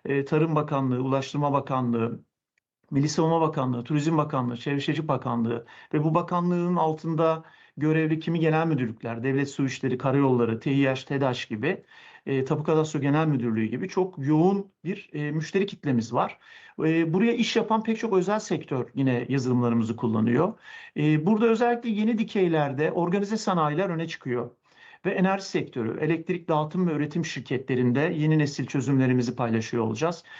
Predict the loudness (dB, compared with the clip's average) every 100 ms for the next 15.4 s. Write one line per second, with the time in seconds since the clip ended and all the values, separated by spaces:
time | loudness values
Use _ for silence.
0 | -10 -2 0 2 2 4 4 4 2 0
1 | -4 -4 -2 -2 -4 -4 -2 -2 0 2
2 | 2 0 -2 -2 -2 -4 -14 -20 -20 -6
3 | -2 2 2 4 2 2 0 -2 -2 2
4 | 4 2 2 -2 0 0 0 -2 -2 0
5 | 0 2 4 4 2 0 -2 0 2 2
6 | 2 2 2 2 2 0 0 0 0 -2
7 | -2 -2 -4 -2 0 2 2 0 -6 -20
8 | -20 -8 -4 -2 0 2 0 2 2 4
9 | 2 0 -4 -4 0 0 0 -2 0 0
10 | 0 -2 0 0 0 0 0 0 -2 -4
11 | -6 -6 -2 0 0 -2 -4 -4 -4 -6
12 | -6 -2 0 -2 -2 -6 -20 -20 -8 -4
13 | -2 0 0 -2 -2 -2 0 4 4 4
14 | 2 -2 -2 -2 0 0 2 2 2 2
15 | 2 2 -2